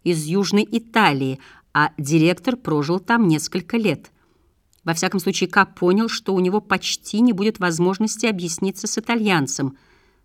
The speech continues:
По-французски тот говорил так же невнятно, а к тому же усы закрывали ему рот, иначе по движению губ можно было бы легче понять его.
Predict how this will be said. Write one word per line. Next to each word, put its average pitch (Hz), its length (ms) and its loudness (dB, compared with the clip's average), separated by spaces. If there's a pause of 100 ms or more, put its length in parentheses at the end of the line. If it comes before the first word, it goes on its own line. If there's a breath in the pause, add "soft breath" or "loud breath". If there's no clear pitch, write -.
(140)
По-французски 208 680 0
тот 175 180 0
говорил 165 400 2
так 160 340 -2
же 139 140 -2
невнятно, 180 760 4 (600 soft breath)
а 180 80 -2
к 165 60 -6
тому 214 220 6
же 233 120 2 (100)
усы 226 460 0
закрывали 220 500 2
ему 269 200 6
рот, 214 240 4
иначе 170 320 0
по - 80 -4
движению 196 480 2
губ 277 320 4 (680)
можно 156 360 4
было 151 220 2
бы 160 100 0
легче 202 420 2
понять 147 500 0
его. 131 280 -4